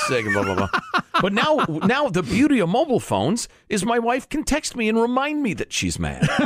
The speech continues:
Speaker 1: for instance. <laughs>
Speaker 2: That's hilarious. That is true, though, 'cause I get that, too.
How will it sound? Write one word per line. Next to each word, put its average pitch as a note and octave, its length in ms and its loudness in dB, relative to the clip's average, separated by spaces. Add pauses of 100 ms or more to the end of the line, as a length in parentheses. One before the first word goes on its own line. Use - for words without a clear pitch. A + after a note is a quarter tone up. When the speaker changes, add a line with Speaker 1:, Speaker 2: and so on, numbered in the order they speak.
Speaker 1:
for - 140 0
instance. - 560 2 (3500)
<laughs> - 0 -
Speaker 2:
That's D4 800 2 (160)
hilarious. A#4+ 360 2 (280)
That C4 200 2
is C#4 200 4
true, C4+ 220 4
though, F3+ 160 4
'cause F3+ 160 4
I G#3+ 120 2
get G#3 180 2
that, F3+ 220 2
too. C#3 640 4